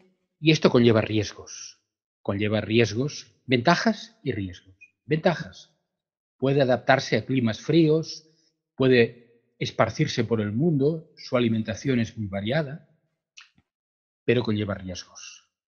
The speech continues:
que son evidentemente enfermedades, nuevas enfermedades, problemas dietéticos, etcétera.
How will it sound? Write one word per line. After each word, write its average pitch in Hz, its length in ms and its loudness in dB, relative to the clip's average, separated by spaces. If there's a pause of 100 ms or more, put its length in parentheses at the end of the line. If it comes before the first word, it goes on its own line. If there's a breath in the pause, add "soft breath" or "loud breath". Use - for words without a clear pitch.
(100)
que 110 100 -10
son 107 240 -2
evidentemente 107 880 -2
enfermedades, - 1000 -10 (140)
nuevas 127 380 2
enfermedades, 104 760 -12 (260)
problemas 98 500 -2
dietéticos, 101 640 -4
etcétera. - 400 -20